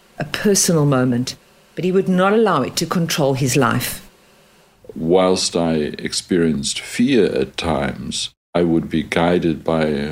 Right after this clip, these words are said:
Speaker 2: what I believed in rather than fearing what might, uh, happen to me.
Speaker 1: So despite being on a hit list and having Zimbabwean police protection, Father Michael says he got on with his life as usual.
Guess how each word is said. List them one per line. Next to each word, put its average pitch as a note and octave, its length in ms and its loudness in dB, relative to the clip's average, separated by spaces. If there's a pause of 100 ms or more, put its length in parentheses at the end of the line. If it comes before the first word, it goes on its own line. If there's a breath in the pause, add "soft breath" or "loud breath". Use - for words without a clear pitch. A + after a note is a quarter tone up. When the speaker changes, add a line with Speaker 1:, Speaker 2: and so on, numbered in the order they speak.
(120)
Speaker 2:
what E2+ 240 0
I E2+ 140 0
believed F2 720 0
in C2+ 340 -4
rather D2+ 380 -2
than D2+ 300 -4
fearing D#2+ 540 0
what D#2 260 0
might, C#2+ 400 -4 (480 loud breath)
uh, D2+ 260 2
happen D2+ 460 -4
to E2 180 -2
me. B1+ 300 -6 (800 loud breath)
Speaker 1:
So - 160 -2
despite C4 540 0
being G3+ 200 2
on C#3+ 120 2
a C#3 40 0
hit D3 260 -4
list D#3 360 -2 (140)
and D3+ 100 -4
having F#3 280 2
Zimbabwean E3 720 2
police E3+ 380 0
protection, - 760 -2 (320)
Father F3 300 2
Michael G3+ 320 2
says D3+ 320 0
he F3 100 -2
got D#3 220 2
on D#3+ 140 2
with F3 100 0
his F3+ 180 0
life D3+ 400 2
as C3+ 160 0
usual. B2+ 500 2